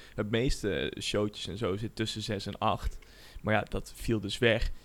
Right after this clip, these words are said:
dat hebben ze allemaal naar voren getrokken volgens mij. Wij zijn niet tot de eindshow geweest.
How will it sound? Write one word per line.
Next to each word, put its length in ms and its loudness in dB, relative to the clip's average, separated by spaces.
dat 100 -12
hebben 180 4
ze 60 8
allemaal 160 4
naar 100 6
voren 260 10
getrokken 400 4
volgens 260 4
mij. 300 6
Wij 140 8
zijn 180 8
niet 200 4
tot 160 8
de 60 10
eindshow 480 8
geweest. 540 6